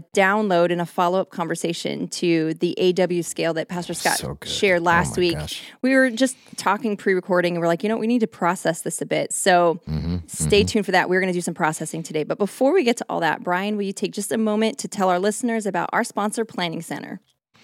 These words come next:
Speaker 2: Absolutely. They are the best in the biz, guys.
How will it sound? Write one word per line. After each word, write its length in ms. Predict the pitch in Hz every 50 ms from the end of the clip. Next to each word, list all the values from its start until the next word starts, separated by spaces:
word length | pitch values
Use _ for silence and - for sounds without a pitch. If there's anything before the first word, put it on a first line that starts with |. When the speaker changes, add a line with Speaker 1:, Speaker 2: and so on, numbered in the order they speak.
| - - -
Speaker 2:
Absolutely. 840 | - 95 90 - - - - - 87 80 80 87 85 78 85 95 98
They 160 | 87 101 110
are 80 | 104 92
the 120 | 87 92
best 280 | 78 95 95 92 - -
in 80 | 98 87
the 80 | 85
biz, 440 | 76 73 87 90 90 87 85 82 -
guys. 480 | - - 82 85 85 87 87 80 -